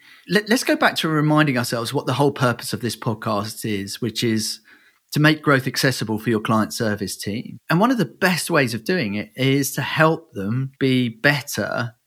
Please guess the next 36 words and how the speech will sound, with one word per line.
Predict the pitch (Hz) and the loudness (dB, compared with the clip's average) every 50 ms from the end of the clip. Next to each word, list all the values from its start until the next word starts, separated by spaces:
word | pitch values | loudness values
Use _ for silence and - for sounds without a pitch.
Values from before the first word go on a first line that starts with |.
| _ _ _ _ - | _ _ _ _ 0
at | 131 143 139 - - | 0 0 0 0 0
their | 139 143 | 2 4
relationships | 143 156 165 202 240 214 - 139 113 107 - - 87 80 - - - - | 4 4 4 4 2 2 0 0 -2 -2 -2 -4 -4 -6 -8 -10 -6 -6
with | 117 95 | -4 -2
their | 113 98 | -2 -4
clients, | 95 - - 107 113 - 92 87 90 - - | -4 -4 -4 -4 -2 -4 -4 -8 -10 -10 -8
because | - - 127 - - 139 135 - - | -8 -6 -2 0 2 0 0 2 2
they | 185 196 | 4 4
want | 202 254 370 | 4 4 2
to | 302 | 2
do | - 131 104 92 | 2 2 0 0
that. | 104 104 82 82 80 - - | 0 -2 -2 -4 -4 0 2
Everybody | 190 214 269 185 147 120 107 | 2 2 2 2 2 0 0
wants | 107 107 104 101 - - - | 0 0 -2 -4 -6 -6 -6
to | - | -6
do | 90 95 | -2 0
that. | 143 151 - - | 0 0 0 -2
They | 131 | -2
want | 127 131 139 | -2 0 2
to | 143 131 | 2 2
have | 131 120 | 2 0
a | 107 - - - - - | -4 -10 -14 -14 -6 -4
better, | 123 123 - - 135 127 127 120 | -2 -2 0 0 2 2 2 0
stickier, | - - - 131 117 - 135 131 123 123 120 117 120 | -2 -2 -4 -4 -2 -2 0 0 2 2 0 0 0
more | 123 131 131 123 113 | 0 0 2 2 0
impactful | 107 - 151 - - - 123 117 | 2 2 0 0 0 -4 -4 -2
relationships. | 120 127 143 143 - - 110 95 - - 113 117 110 - - - | 0 2 2 0 0 -2 -4 -6 -6 -6 -6 -8 -8 -10 -12 -10
So | - - - 143 | -4 -2 0 0
helping | 127 151 202 226 220 - 190 143 | 2 2 2 0 0 0 -2 0
them | 127 117 110 - | 0 -2 0 0
do | 147 143 139 | 2 2 2
that, | 113 104 92 - - | 2 0 -2 -4 -6
it | 120 | -8
should | - - - - - 208 185 156 120 95 - - - - - - - - - _ _ | -6 -6 -4 -2 2 2 2 2 2 -2 -6 -12 -16 -18 -20 -20 -20 -20 -20 _ _
be | - 156 143 | 0 2 4
a, | 127 127 127 | 4 2 0